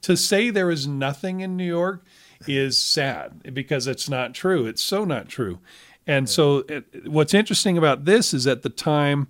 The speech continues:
Speaker 1: that these guys found their ruins, the, the, uh, the Jaredites weren't long gone yet.
Speaker 2: Right.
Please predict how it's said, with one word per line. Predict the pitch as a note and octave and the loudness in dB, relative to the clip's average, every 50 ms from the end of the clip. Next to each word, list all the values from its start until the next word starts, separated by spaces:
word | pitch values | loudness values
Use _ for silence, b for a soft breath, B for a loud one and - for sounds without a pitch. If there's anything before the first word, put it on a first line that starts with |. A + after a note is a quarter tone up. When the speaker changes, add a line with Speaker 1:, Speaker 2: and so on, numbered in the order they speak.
| B B B B B B B - | B B B B B B B -2
Speaker 1:
that | C3 B2 - - C3 A#2+ | -2 -2 -2 -4 -8 -2
these | B2+ D3 E3 F3+ G3+ F3 - | 0 2 2 2 2 0 0
guys | - D#3+ C3+ B2 B2 A#2+ A#2 - | 2 2 2 2 2 2 0 0
found | - - D3 B2 A#2+ A#2 A2 A2 A2 A2 G#2+ G#2+ _ b b b b b b b - | -2 -2 -2 0 0 0 0 -2 -2 -4 -6 -10 _ b b b b b b b -18
their | - A2 A2+ C3+ C#3 C#3+ C3+ | -10 -2 0 2 4 4 4
ruins, | B2 A2+ A#2+ A#2+ A2+ A2 A2+ A2+ A#2 A#2 - - b b b b b b b | 2 0 -2 -2 -2 -4 -4 -4 -6 -6 -8 -12 b b b b b b b
the, | - C3 C3+ C3+ C3 C3 - | -4 0 0 2 2 0 0
the, | C#3 C3+ C3+ B2+ B2 B2 B2+ B2+ - | -2 -2 -2 0 0 -2 -4 -4 -4
uh, | C#3+ B2+ A2+ A2 G2+ G2 G2+ G#2+ - - - D#3 _ - _ - | -4 -4 -2 -4 -4 -6 -8 -10 -12 -20 -20 -20 _ -16 _ -8
the | B2+ A#2 | -8 -4
Jaredites | A2+ C3+ C#3+ F3 F#3+ F#3 E3 D#3 D#3 D3 C#3 - | -2 0 2 2 2 2 2 0 0 0 -2 -6
weren't | C#3+ C3+ D3+ D#3 D3+ C#3+ - _ _ | -4 -2 0 0 0 -2 -6 _ _
long | - G#2+ A#2 C3 C#3+ D3+ D3 C#3 C3 B2 A2+ | -14 -6 -2 0 0 0 0 -2 -4 -6 -6
gone | B2 C#3+ D#3 C#3+ A2 - - - - - _ _ D#3 | -6 -6 -6 -6 -8 -10 -14 -18 -20 -20 _ _ -12
yet. | B2+ B2 G#2+ G2 F#2 | -8 -8 -6 -6 -8
Speaker 2:
Right. | D#2+ - - | -10 -14 -18